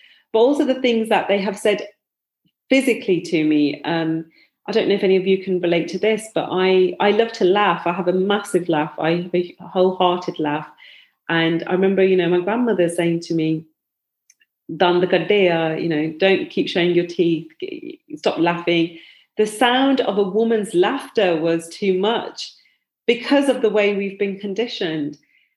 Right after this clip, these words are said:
And so when I'm then being asked to do certain things that require me to step outside of that comfort zone, it felt so uncomfortable. It felt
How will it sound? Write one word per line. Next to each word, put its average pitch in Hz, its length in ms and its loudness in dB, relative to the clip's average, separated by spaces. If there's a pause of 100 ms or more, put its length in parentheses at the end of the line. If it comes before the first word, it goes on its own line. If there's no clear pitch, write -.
(220)
And 208 240 0
so 220 380 2
when 226 220 2
I'm 233 260 0
then 208 420 0
being 202 280 0
asked - 640 -8 (200)
to 175 600 2 (300)
do 220 220 2
certain 185 380 0
things 180 240 2
that - 200 -2
require 208 540 0
me 190 100 4
to 185 120 -8
step - 280 -4
outside 180 460 0
of 175 80 -4
that - 240 -6
comfort 214 320 -4
zone, 175 240 0
it - 180 -4 (220)
felt 196 380 0 (100)
so - 960 0
uncomfortable. 170 880 -4
It - 260 -2
felt 190 320 0